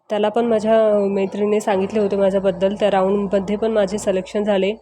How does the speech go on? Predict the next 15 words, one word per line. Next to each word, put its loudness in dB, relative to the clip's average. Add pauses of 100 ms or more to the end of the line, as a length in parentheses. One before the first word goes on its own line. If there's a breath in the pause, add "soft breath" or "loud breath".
(320 soft breath)
आता -2
सध्या 2
डॉक्युमेंट्स -2
कंपनीला 0
पाठवण्याची -4
प्रोसेस -4
चालू -6
आहे. 0
अजून -2
मला 0
ऑफर -2 (360)
लेटर -2
नाही 0
मिळाली, 0
पण -4